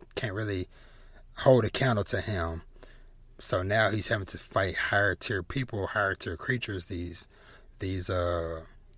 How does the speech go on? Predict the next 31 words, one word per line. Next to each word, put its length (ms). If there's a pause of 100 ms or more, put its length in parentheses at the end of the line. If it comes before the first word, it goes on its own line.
(140)
monarchs, 800
which 180
we 300 (480)
start 240
to 80
see, 380
they 180
start, 300
they 100
are 100
starting 280
to 120
take 200
out 160
some 200
of 100
the 160
nationwide 1120
level 540 (400)
hunters, 540
which 240
are 480
the 120
pinnacle 680
of 120
the 100
hunter 380
world 300
at 100
the 80
moment. 500